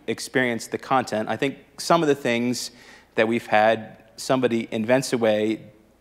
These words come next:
that is novel to experience content, and it's not a way that consumers really wanted to experience content.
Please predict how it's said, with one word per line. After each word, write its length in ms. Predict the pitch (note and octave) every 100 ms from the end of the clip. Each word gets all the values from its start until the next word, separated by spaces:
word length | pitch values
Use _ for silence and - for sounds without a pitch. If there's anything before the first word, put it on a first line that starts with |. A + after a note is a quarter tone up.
| _
that 200 | G#2+ G#2+
is 180 | G#2+ A2
novel 480 | A#2+ C#3 B2 A2 A#2+
to 200 | - A#2
experience 480 | G#2+ - A2+ G#2+ -
content, 460 | B2 G#2+ - A2
and 120 | G#2+ A2
it's 220 | - A2+
not 320 | B2 C#3 -
a 80 | A2+
way 400 | A2 G#2 G#2 G#2 - _ _ _ -
that 480 | G#2+ G#2 - - -
consumers 480 | A2 - G#2+ G2 -
really 200 | G2+ G2
wanted 400 | G#2+ B2+ A2+ G#2+
to 100 | G#2+
experience 840 | G#2 - - G#2 G2+ G2 - - - _ _ _ _ _ _ -
content. 460 | - G2 - A2+